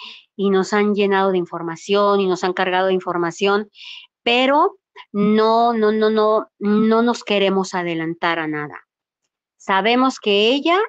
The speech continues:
ya está hablando de matrimonio, ya Feroz lo sabe, Feroz lo ha aceptado,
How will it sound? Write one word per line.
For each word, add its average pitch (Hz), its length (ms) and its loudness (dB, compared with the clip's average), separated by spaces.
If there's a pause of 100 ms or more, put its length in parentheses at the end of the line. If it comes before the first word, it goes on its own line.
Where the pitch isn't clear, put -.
ya 180 640 0 (280)
está 185 300 -2
hablando 185 400 0
de 170 100 -2
matrimonio, 214 840 0 (120)
ya 170 300 0
Feroz 165 320 -6
lo 165 140 -6
sabe, 339 440 -4
Feroz 190 320 -2
lo 175 100 -4
ha 165 40 -4
aceptado, 311 760 -2